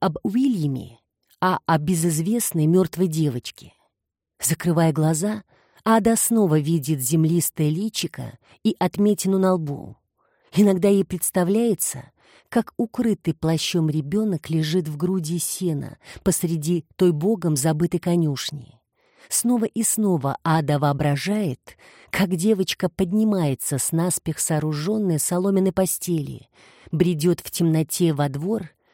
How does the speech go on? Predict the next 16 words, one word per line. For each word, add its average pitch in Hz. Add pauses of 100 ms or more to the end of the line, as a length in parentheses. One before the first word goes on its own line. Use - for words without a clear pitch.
(300)
бежит, 160 (140)
спотыкается, 196 (260)
падает 190 (280)
и 247
лежит 233
неподвижно. 170 (640)
А 151
потом 170
тень 165
другого 170
человека, 170 (240)
кто -
это, 131 (240)
мужчина 254
или 240
женщина, 151